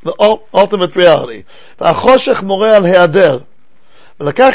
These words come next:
אין ייחוס וקישור ביניהם, כי אין שום ייחוס וקישור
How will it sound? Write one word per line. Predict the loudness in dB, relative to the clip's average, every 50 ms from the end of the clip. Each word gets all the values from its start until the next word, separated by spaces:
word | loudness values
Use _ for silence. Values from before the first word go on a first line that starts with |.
| -2 -4
אין | -4 -4 -4 -4
ייחוס | -6 -6 -6 -4 -6 -6 -6 -6 -10
וקישור | -12 -10 -10 -12 -10 -6 -6 -6 -4
ביניהם, | -4 -4 -4 -4 -6 -6 -6
כי | -6 -6
אין | -4 -4 -6 -8
שום | -8 -8 -8 -8 -6
ייחוס | -6 -8 -6 -8 -10 -8 -10
וקישור | -14 -10 -10 -12 -12 -8 -4 -2 -2 -2 -2 -4